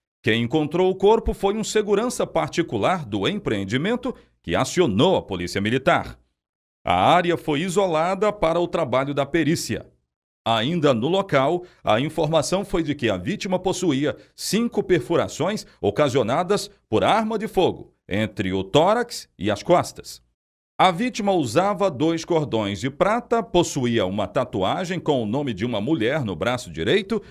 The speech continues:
e trajava bermuda colorida. A dificuldade dos policiais na identificação foi porque, principalmente, a vítima não possuía nenhum documento de identificação e até agora não foi reconhecida por nenhum familiar.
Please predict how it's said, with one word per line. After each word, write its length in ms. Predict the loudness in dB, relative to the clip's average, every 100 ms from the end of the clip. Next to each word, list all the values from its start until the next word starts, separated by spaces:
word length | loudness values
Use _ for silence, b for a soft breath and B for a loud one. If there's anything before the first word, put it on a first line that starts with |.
| B B
e 60 |
trajava 580 | 0 2 0 0 -2 0
bermuda 540 | 0 0 0 -2 0 -2
colorida. 640 | -2 0 0 -2 -6 -18 _ _ _ _ _ -4
A 120 | -2
dificuldade 840 | 0 -2 -2 -2 0 2 2 -2
dos 160 | -4 -4
policiais 640 | -2 -2 -2 -2 -2 -2
na 100 | -2
identificação 880 | -2 -4 -6 -4 -2 -2 0 -2 -2 -10 b b 2
foi 120 | 2
porque, 260 | 4 2 2
principalmente, 960 | 0 -4 -2 -4 0 0 0 -4 -6 -16 b b
a 100 | 0
vítima 340 | 0 -4 -2
não 160 | 0 0
possuía 680 | 0 0 0 -2 0 0 -2 -4
nenhum 300 | -2 -2 0
documento 640 | 0 0 2 2 2 -2
de 100 | -4
identificação 960 | -4 -4 -4 -4 -2 -2 2 0 0 -8 _ _ _ _ -4
e 80 | 0
até 240 | 0 2
agora 480 | 0 4 4 4 0 B B
não 180 | -2 -2
foi 240 | 0 0 0
reconhecida 1160 | 2 2 2 -6 -4 -4 -6 -2 0 0 -2
por 240 | -2 0 0
nenhum 560 | 0 -2 -4 -2 -2
familiar. 680 | 0 -2 -2 0 0 0 -8